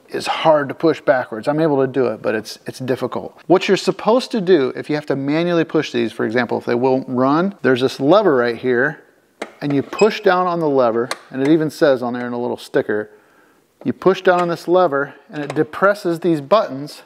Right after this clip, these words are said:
in the top of the pump, and then it allows it to freewheel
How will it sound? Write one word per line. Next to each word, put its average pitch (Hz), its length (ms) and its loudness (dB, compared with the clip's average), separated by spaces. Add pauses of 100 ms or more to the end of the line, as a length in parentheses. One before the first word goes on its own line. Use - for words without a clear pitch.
(100)
in 151 100 -8
the 139 80 -4
top 147 280 0
of 131 60 -4
the 127 60 0
pump, 165 380 0 (880)
and 131 140 0
then 139 140 4
it 135 80 2
allows 120 400 2
it - 220 -12
to 123 60 -12
freewheel 120 720 0